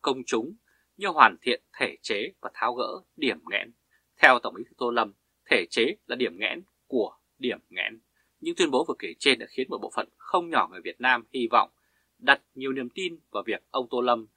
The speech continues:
sẽ quyết tâm cải cách thể chế, tương tự công cuộc đổi mới kinh tế của Việt Nam từ những năm một nghìn chín trăm tám mươi sáu. Mới đây nhất,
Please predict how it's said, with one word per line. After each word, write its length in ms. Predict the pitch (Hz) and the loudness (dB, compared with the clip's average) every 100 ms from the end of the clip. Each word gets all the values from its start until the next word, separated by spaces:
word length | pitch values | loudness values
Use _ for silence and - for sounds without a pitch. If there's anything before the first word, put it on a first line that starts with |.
| _ _ | _ _
sẽ 140 | - - | -14 -10
quyết 280 | - 208 - | -4 -4 2
tâm 240 | 135 120 - | 2 2 -2
cải 200 | 127 - - | -2 -2 -2
cách 160 | 185 - - | -4 -4 -14
thể 140 | 101 | -14
chế, 320 | - 101 107 175 _ _ _ _ | -8 -6 -6 -10 _ _ _ _
tương 180 | 185 175 | 2 4
tự 180 | 156 - | 0 0
công 120 | 165 | -4
cuộc 180 | 143 - | -4 -4
đổi 120 | 98 | -10
mới 260 | 90 95 147 | -8 -8 -6
kinh 180 | - 151 | -4 -6
tế 180 | 135 117 | -2 -2
của 100 | 120 | -2
Việt 160 | 101 - | -6 -2
Nam 320 | 120 117 107 _ _ _ _ | 2 2 0 _ _ _ _
từ 100 | 135 | -2
những 160 | 131 151 | -2 2
năm 140 | 185 | 0
một 60 | 127 | 2
nghìn 200 | 110 87 _ | 0 0 _
chín 180 | 113 123 | -10 0
trăm 280 | 143 117 101 _ _ | 0 0 -4 _ _
tám 140 | 101 | -2
mươi 60 | 110 | -2
sáu. 280 | - 95 85 _ _ _ _ | -8 -8 -10 _ _ _ _
Mới 220 | 110 147 | 0 4
đây 100 | 143 | 4
nhất, 200 | 147 - | 2 -6